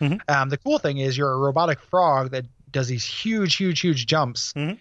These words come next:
Speaker 2: And when you do it, the camera swings above you, so
Speaker 1: Oh,
Speaker 2: you
Speaker 1: yeah.
Speaker 2: can land precisely, and it works really well.
Speaker 1: Oh, nice.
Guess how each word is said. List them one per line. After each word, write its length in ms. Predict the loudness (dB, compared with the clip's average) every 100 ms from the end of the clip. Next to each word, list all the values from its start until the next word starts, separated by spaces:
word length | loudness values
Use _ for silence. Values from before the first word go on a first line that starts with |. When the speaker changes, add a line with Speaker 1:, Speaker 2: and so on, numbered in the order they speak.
| _ _
Speaker 2:
And 180 | 0 2
when 80 | 2
you 60 | 2
do 140 | 2
it, 100 | 2
the 80 | 0
camera 360 | -2 0 2 0
swings 420 | -2 -2 0 0
above 260 | 0 -2 -4
you, 240 | -6 -8 -8 -2
so 60 |
Speaker 1:
Oh, 60 | 0
Speaker 2:
you 40 | 2
Speaker 1:
yeah. 40 |
Speaker 2:
can 120 | 0 0
land 260 | 0 -2 -2
precisely, 500 | -2 -2 0 -2 2
and 120 | 2
it 100 | 2
works 340 | 0 0 -4 -6
really 240 | -4 -4
well. 300 | 0 -2 0 0
Speaker 1:
Oh, 80 |
nice. 320 | 0 -2 -6